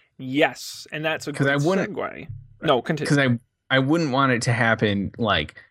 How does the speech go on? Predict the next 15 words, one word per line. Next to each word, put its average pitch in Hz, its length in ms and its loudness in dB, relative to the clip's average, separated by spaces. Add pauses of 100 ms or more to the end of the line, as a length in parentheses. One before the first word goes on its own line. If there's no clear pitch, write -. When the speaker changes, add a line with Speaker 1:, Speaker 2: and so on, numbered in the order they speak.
(120)
Speaker 2:
just 113 340 0
I 104 120 2
walk 101 440 0
near 104 200 0
my 101 180 2
computer 92 560 -2
and 87 140 0
it 80 120 -2
unlocks 80 540 0
for 92 340 2
anyone 87 420 2
who 60 220 0
opens 65 400 0
it. 58 240 -2
Speaker 1:
Mm-hmm. 254 400 2